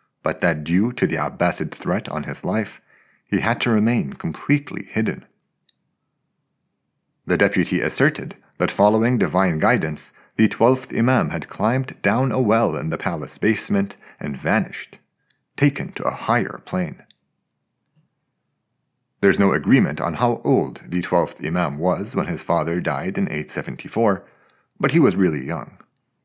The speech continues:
somewhere between an infant and an eight-year-old. If you find the notion of a hidden Imam to be contrived,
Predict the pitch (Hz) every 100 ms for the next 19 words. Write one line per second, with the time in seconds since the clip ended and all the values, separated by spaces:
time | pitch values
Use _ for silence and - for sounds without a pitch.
0 | _ _ - 131 208 175 - 175 165 127
1 | 127 - - - - - - 104 - 60
2 | 64 - - _ _ _ _ _ _ _
3 | _ _ _ _ _ _ _ _ _ _
4 | _ _ _ _ _ _ _ _ _ _
5 | _ _ _ _ _ _ _ _ _ _
6 | _ - - 208 - 127 127 123 95 87
7 | 98 120 113 80 101 104 87 104 104 73
8 | 95 - 85 92 80 - 113 98 60 -